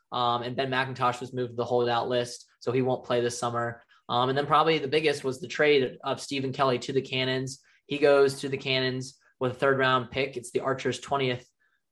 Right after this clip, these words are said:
overall pick, and in exchange, the Archers get the Cannons' eighteenth overall pick, their third rounder, and their fourth rounder, the twenty-ninth pick. So adding a little bit of draft capital. Um, I think it's more telling for the Archers that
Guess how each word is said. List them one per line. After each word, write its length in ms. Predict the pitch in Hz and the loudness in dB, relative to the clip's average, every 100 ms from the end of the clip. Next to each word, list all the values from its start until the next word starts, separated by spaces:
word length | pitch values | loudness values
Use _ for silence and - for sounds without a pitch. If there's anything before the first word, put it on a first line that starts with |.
| - | -2
overall 380 | 139 131 127 123 | 2 4 4 4
pick, 380 | - 131 - - | 0 -4 -4 -4
and 180 | 127 123 | -2 -2
in 60 | |
exchange, 460 | 123 - - 131 117 | -4 -8 -6 -6 -6
the 80 | - | -4
Archers 380 | 127 135 123 | -4 -2 -4
get 360 | - 131 127 - | -2 0 0 -4
the 60 | 131 | -8
Cannons' 340 | 131 123 107 | -6 -4 -4
eighteenth 420 | 151 151 - 135 - | -6 -6 -8 -10 -4
overall 400 | 139 123 127 120 | 0 2 2 2
pick, 280 | 117 123 127 - | 2 -4 -4 -4
their 140 | 123 | -4
third 260 | 117 123 117 | 0 -2 0
rounder, 360 | 120 120 127 | -2 -2 -2
and 200 | 127 127 | -4 -4
their 100 | 120 | -8
fourth 360 | 113 131 123 - | -6 -4 -4 -4
rounder, 340 | 117 117 117 | -4 -4 -6
the 80 | 117 | -8
twenty-ninth 480 | 117 120 117 117 117 - | -10 -8 -8 -8 -10 -8
pick. 240 | 120 120 _ _ _ _ | -8 -8 _ _ _ _
So 400 | - 127 120 117 | -2 2 4 2
adding 220 | 135 139 | 0 -2
a 40 | 135 | 0
little 160 | 135 | 0
bit 80 | 135 | 0
of 60 | 131 | 0
draft 300 | 135 131 - | -2 -2 -2
capital. 560 | 127 127 131 135 127 | -4 -2 0 0 0
Um, 500 | 131 123 120 113 113 - | -2 -2 -2 -6 -10 -4
I 80 | 147 | -2
think 100 | 180 | 0
it's 100 | 160 | 2
more 140 | 156 | 0
telling 380 | 147 156 151 135 | 2 2 2 -2
for 100 | 135 | -6
the 120 | 123 | -2
Archers 420 | 127 143 131 123 | -2 0 -2 -2
that 340 | 127 120 123 | 0 0 0